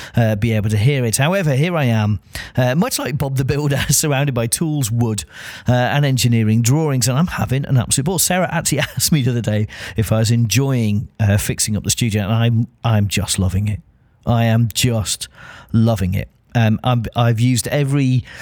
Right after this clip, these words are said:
everything I can think of. Uh, I had a, we had to have a washing machine moved at home. Uh, on top of everything else, on top of everything else at home, we've decided this would be a good time to completely rip out and replace a kitchen. Now, of course, it's a stupid time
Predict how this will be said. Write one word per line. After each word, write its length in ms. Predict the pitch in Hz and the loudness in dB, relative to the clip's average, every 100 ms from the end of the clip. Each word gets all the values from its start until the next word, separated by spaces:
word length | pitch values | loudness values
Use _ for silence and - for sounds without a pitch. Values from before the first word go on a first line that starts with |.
| - - - | -16 -16 -6
everything 440 | 135 143 156 143 120 | -2 0 0 -2 -2
I 100 | 113 | -2
can 180 | 117 | -2
think 260 | 110 117 - | 0 -2 0
of. 120 | 107 | 0
Uh, 260 | - 135 135 | 0 0 0
I 140 | - 156 | 0 0
had 120 | 208 | 0
a, 140 | 120 | -2
we 120 | 107 | -2
had 120 | 131 - | -2 0
to 100 | 113 | 0
have 100 | 107 | 2
a 120 | 104 | 2
washing 280 | 110 113 117 | 2 2 0
machine 260 | - 107 | 2 2
moved 200 | 107 98 | 2 2
at 60 | 107 | 0
home. 160 | 123 | 0
Uh, 160 | - 147 - | 0 -2 0
on 100 | 147 | 0
top 160 | 180 175 | 0 0
of 100 | 135 | 0
everything 380 | 131 123 113 | -2 -2 0
else, 340 | 104 92 - - - - - - | 0 -2 -4 -8 -10 -16 -16 -4
on 100 | 107 | -2
top 140 | 104 110 | 0 2
of 100 | 107 | 2
everything 360 | 120 - 110 | 2 2 2
else 220 | 104 95 | 2 2
at 100 | 87 | 0
home, 460 | 92 120 120 120 107 - - | 2 4 4 0 -2 -10 -4
we've 140 | 120 110 | -2 0
decided 440 | 117 117 110 104 | 0 0 0 -2
this 240 | 135 131 | -2 -2
would 120 | 120 98 | -2 -2
be 140 | 107 | -2
a 60 | 107 | -2
good 220 | 110 92 | -2 -4
time 440 | - 104 95 95 - - - | -2 2 2 0 -4 -18 -6
to 100 | - | -2
completely 560 | 120 127 110 127 123 113 | 0 0 -2 -2 -2 0
rip 200 | 110 107 | 0 0
out 320 | 98 92 - - | -2 -2 -4 0
and 100 | 113 | 2
replace 360 | 101 87 - | 2 0 -2
a 40 | - | -2
kitchen. 340 | - 117 117 | -2 0 0
Now, 80 | 120 | 0
of 100 | 117 | -2
course, 340 | 160 143 - - - - - - _ | -2 -4 -4 -10 -20 -20 -20 -20 _
it's 220 | 127 - | -2 0
a 60 | 101 | 0
stupid 920 | - - - _ - 147 - 98 87 | 0 -2 -6 _ 0 2 0 -4 -6
time 380 | - 98 95 - | -2 0 0 -4